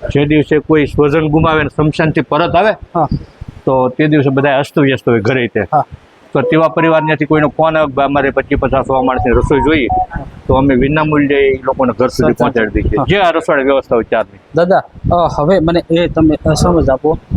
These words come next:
Speaker 2: કે અત્યારે, અ, રોજના કેટલા વ્યક્તિઓને તમે સવાર, સાંજ અને બપોર, અ, ભોજન પૂરું પાડો છો?
Speaker 1: રોજના એક હજાર માણસોની રસોઈ બને છે.
Speaker 2: હા.
Speaker 1: જેમાં સવારે પાંચસો ની, સાંજે પાંચસો ની.
Speaker 2: બરોબર.
Speaker 1: પછી એક ત્રીજી, એક પહેલી સવારે છ થી આઠ એક સેવા એ અમારી શરૂ થાય છે
Speaker 2: હમ.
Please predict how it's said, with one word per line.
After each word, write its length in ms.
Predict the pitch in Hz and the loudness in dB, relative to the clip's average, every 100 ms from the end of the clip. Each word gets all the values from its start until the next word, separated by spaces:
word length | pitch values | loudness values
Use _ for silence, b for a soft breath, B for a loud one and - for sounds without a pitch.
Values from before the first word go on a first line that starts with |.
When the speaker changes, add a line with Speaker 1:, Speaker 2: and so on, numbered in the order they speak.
| - - | -4 0
Speaker 2:
કે 80 | 180 | 0
અત્યારે, 680 | - 160 - 180 175 175 180 156 | 0 -2 0 0 2 2 0 0
અ, 120 | 147 | 0
રોજના 460 | 139 165 160 170 | 2 0 0 -2
કેટલા 340 | 156 170 160 165 | -2 -4 0 -2
વ્યક્તિઓને 520 | 151 156 - 160 156 | 0 -4 0 0 0
તમે 220 | 151 156 | 2 0
સવાર, 420 | 147 156 156 160 | 0 0 0 0
સાંજ 300 | 156 160 160 | -2 -2 0
અને 100 | 147 | 0
બપોર, 400 | 143 147 147 175 170 - _ | 0 -2 0 0 0 -4 _
અ, 240 | 147 151 151 | -2 0 0
ભોજન 400 | - 175 202 180 | 0 0 2 0
પૂરું 260 | 151 139 | 0 -2
પાડો 200 | 117 113 | 0 -2
છો? 340 | 113 - - 123 | -2 -6 -4 -2
Speaker 1:
રોજના 260 | 143 156 | 0 0
એક 120 | 165 139 | 0 0
હજાર 260 | 135 160 | 2 2
માણસોની 400 | 147 143 - 131 | 2 -4 0 0
રસોઈ 200 | 131 127 | 2 2
બને 200 | - 104 | 0 0
છે. 120 | 101 | 0
Speaker 2:
હા. 760 | 135 - - - - - - 131 | 0 -2 -6 -4 -2 -2 0 -2
Speaker 1:
જેમાં 280 | 127 139 135 | 0 0 0
સવારે 340 | 147 151 170 | 2 2 2
પાંચસો 360 | 165 165 165 165 | 2 0 0 -2
ની, 120 | 160 | -2
સાંજે 320 | 151 156 151 | -2 -2 -2
પાંચસો 340 | 127 127 - 107 | -2 -2 -2 -4
ની. 320 | - - - | -2 -6 -2
Speaker 2:
બરોબર. 340 | 135 123 127 - | -2 0 -2 -4
Speaker 1:
પછી 220 | 143 180 | -4 -2
એક 100 | 156 | -4
ત્રીજી, 520 | - 156 165 175 160 | -4 -2 0 0 0
એક 120 | 175 160 | -2 -2
પહેલી 220 | - 175 | -4 -2
સવારે 300 | 151 175 175 | 0 0 2
છ 260 | 170 - 190 196 | 0 0 0 2
થી 80 | 185 | 2
આઠ 180 | 175 175 | 2 0
એક 140 | 165 | -2
સેવા 200 | - 175 | 0 2
એ 120 | 170 180 | 2 2
અમારી 220 | 165 147 | 0 0
શરૂ 240 | 143 139 | 0 0
થાય 180 | 123 123 | 0 -2
છે 100 | 127 | 0
Speaker 2:
હમ. 340 | 165 - 156 | -2 -2 -2